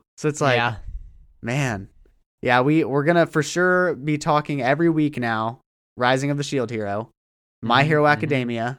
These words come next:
Speaker 2: Yeah, maybe not every week for My Hero, but yeah, just, we'll probably, I don't think we're gonna do, like, episode by episode. We'll just talk about the most
Speaker 1: Yeah.
Speaker 2: recent ones we saw.
Speaker 1: Yeah, we'll just talk about
Speaker 2: And
Speaker 1: it a
Speaker 2: then,
Speaker 1: little
Speaker 2: like,
Speaker 1: bit
Speaker 2: if
Speaker 1: every
Speaker 2: one's,
Speaker 1: week.
Speaker 2: if one really slaps, which, you know, one of them will, we'll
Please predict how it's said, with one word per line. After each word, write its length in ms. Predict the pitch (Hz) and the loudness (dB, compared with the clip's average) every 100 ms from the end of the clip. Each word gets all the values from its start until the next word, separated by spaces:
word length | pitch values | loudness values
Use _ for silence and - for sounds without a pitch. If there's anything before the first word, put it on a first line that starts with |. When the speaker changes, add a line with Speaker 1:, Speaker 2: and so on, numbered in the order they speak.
| _ _ _ _ _ _ _ | _ _ _ _ _ _ _
Speaker 2:
Yeah, 220 | 98 98 101 | -10 -8 -4
maybe 220 | 156 175 | -2 0
not 140 | 139 | 0
every 160 | 139 131 | 0 -2
week 160 | 127 - | -4 -6
for 100 | 120 | -4
My 200 | 117 110 | -2 0
Hero, 260 | 120 117 | -2 -2
but 120 | 107 104 | -4 -4
yeah, 220 | 107 110 | -2 -2
just, 280 | 110 - - _ _ _ _ _ _ _ _ _ - | -4 -12 -16 _ _ _ _ _ _ _ _ _ -16
we'll 120 | 117 | -10
probably, 440 | 123 113 110 107 98 | -4 -2 -2 -6 -4
I 100 | 127 | -6
don't 120 | 123 | -4
think 120 | 117 | -6
we're 60 | 117 | -6
gonna 80 | 113 | -6
do, 120 | 117 | -4
like, 220 | 107 98 - | -4 -6 -8
episode 340 | 113 101 110 | -8 -6 -6
by 100 | 107 | -4
episode. 360 | 107 101 107 98 | -4 -6 -10 -8
We'll 120 | 107 | -10
just 160 | 92 - | -10 -6
talk 180 | 107 | -6
about 360 | 92 98 98 - | -6 -6 -6 -8
the 60 | 101 | -4
most 80 | 135 | 0
Speaker 1:
Yeah. 200 | 127 104 | 2 0
Speaker 2:
recent 220 | 113 107 | -4 -8
ones 180 | 110 104 | -10 -10
we 140 | 110 | -10
saw. 400 | 101 107 101 101 117 | -8 -6 -4 -4 -2
Speaker 1:
Yeah, 260 | 135 120 | 0 0
we'll 120 | 117 147 | 0 -2
just 140 | 147 | -2
talk 220 | 139 120 | -2 -2
about 240 | 120 113 113 | -2 0 0
Speaker 2:
And 80 | |
Speaker 1:
it 20 | 113 | 0
a 20 | |
Speaker 2:
then, 20 | |
Speaker 1:
little 160 | 117 117 | 0 0
Speaker 2:
like, 0 | |
Speaker 1:
bit 80 | 110 | 0
Speaker 2:
if 40 | |
Speaker 1:
every 180 | 113 107 | -2 -2
Speaker 2:
one's, 140 | 107 | -4
Speaker 1:
week. 180 | 110 - | -6 -10
Speaker 2:
if 160 | 113 131 | -14 -10
one 140 | 120 | -8
really 180 | 117 110 | -8 -8
slaps, 460 | - 113 110 98 - | -6 -4 -4 -6 -12
which, 160 | - | -14
you 60 | 107 | -10
know, 240 | 104 104 | -8 -8
one 140 | 104 104 | -8 -10
of 60 | 95 | -10
them 120 | 98 | -10
will, 240 | 101 98 | -8 -8
we'll 160 | 98 | -10